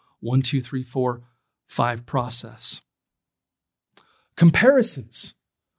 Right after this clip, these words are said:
We can compare and contrast two different subjects, or we can show two different sides of a single subject. So,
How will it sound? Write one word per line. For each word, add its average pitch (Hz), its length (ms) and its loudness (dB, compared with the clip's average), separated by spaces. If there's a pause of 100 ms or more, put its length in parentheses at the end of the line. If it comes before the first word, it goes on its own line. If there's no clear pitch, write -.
(160)
We 160 100 2
can 165 100 0
compare 202 420 -8
and 202 100 -4
contrast 180 720 -2
two 180 80 0
different 175 200 -4
subjects, 151 720 2 (240)
or 151 80 10
we 160 100 10
can 170 120 8
show 196 320 8
two 208 240 4
different 175 240 0
sides 190 500 6
of 151 80 6
a 151 60 2
single 220 380 6
subject. 117 480 2
So, 156 240 0